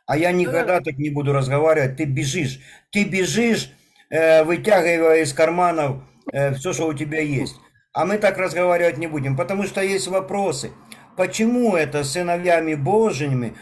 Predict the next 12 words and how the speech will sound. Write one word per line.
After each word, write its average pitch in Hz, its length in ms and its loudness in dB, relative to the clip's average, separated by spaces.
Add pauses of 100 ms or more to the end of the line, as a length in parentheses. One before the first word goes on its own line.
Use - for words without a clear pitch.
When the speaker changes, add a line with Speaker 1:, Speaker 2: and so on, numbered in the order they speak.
(120)
Speaker 1:
названы 143 760 0
падшие 165 520 -2
ангелы? 95 640 -4 (160)
С - 80 -20
какой 185 340 -4
стати? - 480 -4 (2000)
Speaker 2:
Это 262 320 -4
библейский 285 720 -8
термин. 151 580 -10 (140)
Сын 330 420 -8
Speaker 1:
А, 170 260 4
Speaker 2:
Божий. - 280 -6